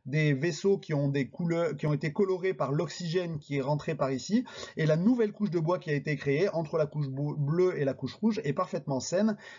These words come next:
euh, et parfaitement continue et permet d'alimenter le nouveau rameau. C'est exactement ce que l'on retrouve ici aussi.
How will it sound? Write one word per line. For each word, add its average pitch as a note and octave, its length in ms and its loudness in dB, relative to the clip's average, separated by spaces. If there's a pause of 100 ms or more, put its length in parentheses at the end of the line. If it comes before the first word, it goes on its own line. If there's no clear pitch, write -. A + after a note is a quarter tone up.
(140)
euh, C#3 160 4
et C#3+ 80 4
parfaitement C#3 500 -2
continue G3 480 0
et F#3 60 2
permet D3+ 300 0
d'alimenter C#3 600 2
le D#3 220 -2
nouveau D#3+ 480 0
rameau. B2+ 380 -2 (880)
C'est F#3 140 12
exactement A3+ 460 10
ce - 40 0
que G#3+ 80 6
l'on F#3+ 120 6
retrouve F3+ 340 2
ici F3+ 260 -2
aussi. A3 380 2